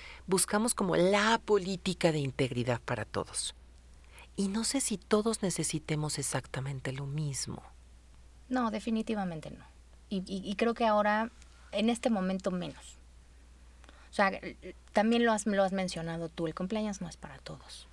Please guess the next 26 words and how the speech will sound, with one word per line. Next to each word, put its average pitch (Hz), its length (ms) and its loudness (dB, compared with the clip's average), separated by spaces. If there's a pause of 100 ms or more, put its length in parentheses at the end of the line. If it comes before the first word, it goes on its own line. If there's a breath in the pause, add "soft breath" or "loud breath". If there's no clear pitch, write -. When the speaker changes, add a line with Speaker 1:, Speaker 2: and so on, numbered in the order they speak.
(640 loud breath)
Speaker 2:
O - 40 -16
sea, 185 220 -2
Speaker 1:
Bueno, 117 80 -4
sí. 180 120 4
Speaker 2:
primordialmente 185 760 2
creo 175 200 0
que 175 160 -2
debes 160 260 0
de 160 80 -2
quererlo. 147 500 -6 (380)
Creo 165 200 -4
que 185 140 -2
genuinamente 170 800 -2
debes 170 240 0
de 160 40 -6
estar 160 280 -6
decidido 170 720 -2 (640)
a 170 80 -6
hacerlo, 160 460 -8 (540)
a 160 120 -4
tener 175 280 0
este 190 240 -2
cambio, 180 540 -4 (240)
este - 220 -6
cambio 190 260 -2
interior, 160 500 -4